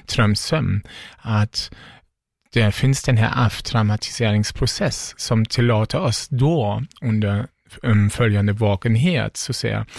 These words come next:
att starta en ny vakenhetsperiod med en bra, så att säga, känslobalans. Det finns till exempel en studie från U S A från Matthew Walker, som är också en sömnforskare, som har visat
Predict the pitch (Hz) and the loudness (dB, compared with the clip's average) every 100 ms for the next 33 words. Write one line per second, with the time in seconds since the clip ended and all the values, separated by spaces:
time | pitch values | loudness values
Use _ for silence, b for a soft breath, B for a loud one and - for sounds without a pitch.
0 | B 123 - 120 117 110 113 120 160 120 | B -4 0 0 2 4 4 4 4 2
1 | 117 117 110 117 - 117 107 110 - - | 0 0 0 0 -2 0 0 0 -6 -14
2 | B B - 120 110 101 - 113 110 - | B B -4 0 2 2 2 2 2 0
3 | - 120 - 104 - - 107 - 120 107 | -4 -4 -2 -2 -2 -2 -2 -2 -2 0
4 | 113 117 120 - - _ - 123 156 - | -2 -4 -8 -12 -16 _ -4 0 0 0
5 | 131 120 - 120 117 104 - 123 113 110 | 0 0 0 0 0 0 0 0 2 2
6 | 107 B B B - - 113 107 127 117 | 0 B B B -6 0 2 2 0 0
7 | - 107 107 190 190 117 101 - 107 107 | 2 0 0 -4 -2 0 0 0 0 0
8 | - 110 117 101 95 - - 101 104 - | -2 -6 -4 -4 -4 -6 -4 -4 -4 -4
9 | 127 101 95 120 - - 120 - - 123 | -2 -2 -2 -4 -8 -2 -2 -2 -4 -4
10 | - 107 104 107 120 110 101 120 131 | 0 0 0 -2 0 0 0 -2 -4